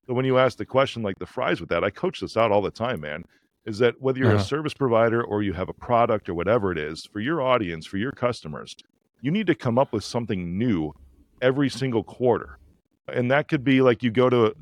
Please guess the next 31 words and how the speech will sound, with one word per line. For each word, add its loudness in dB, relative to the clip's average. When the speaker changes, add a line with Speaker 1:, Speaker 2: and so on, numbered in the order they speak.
Speaker 1:
to 2
a, 0
a -4
show 2
or 2
something -4
like -4
that, 0
or 0
a -2
conference, -4
and -4
you -6
see 0
a 6
vendor 2
that's -4
there 0
and -6
they're -4
offering -2
something. -6
Even 0
if 0
it's, -2
like, 2
financial -2
services, 0
maybe 0
you -2
could 0